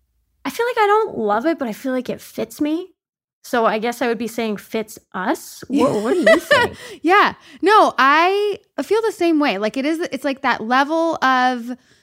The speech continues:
Speaker 2: you know, po-, uh, not popularity, but, but as, as common as it is, which it's not really, but it's also not obscure. I never loved it,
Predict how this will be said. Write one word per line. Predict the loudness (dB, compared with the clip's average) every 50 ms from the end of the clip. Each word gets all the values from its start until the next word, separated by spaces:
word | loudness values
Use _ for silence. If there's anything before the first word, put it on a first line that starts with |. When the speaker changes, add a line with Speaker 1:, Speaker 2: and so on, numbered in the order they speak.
| _ _ _
Speaker 2:
you | -4 -2 0
know, | 0 0 0 -2
po-, | -4 -8 -8 -6 -2
uh, | -2 -2 -4 -4 -8 -10
not | -10 -8 -8
popularity, | -8 -8 -6 -6 -6 -6 -6 -6 -6 -6
but, | -4 -4 -4 -2 -2
but | -2 -2 -2 -2
as, | -4 -4 -4 -4 -4 -4 -4
as | -4 -4 -4 -4
common | -4 -2 0 2 2 2
as | 2 0
it | 0 0
is, | 0 0 0
which | -2 -4 -6
it's | -6 -4
not | 0 0 0 0 -2 _ -20 _ _ _ _ _ -6
really, | 0 2 4 4 4 2 0 -4 -6 -8 -8 -8 _ _ -12
but | -6 -4 -2 0
it's | 0
also | 0 0 0 0 -2
not | -2 0 0 0 0 -2 -2 -4
obscure. | -8 -10 -12 -16 -8 -2 0 0 2 2 2 0 0 -2 -4 -6 _ _ _ _ _ _ _ _ _ _ -4 0
I | 2
never | 2 2 2 2 0 0 -2
loved | -4 -6 -6 -6 -4 -4 -4 -6 -4 -4
it, | -2 -2 0 -2 -2 -4 -6 _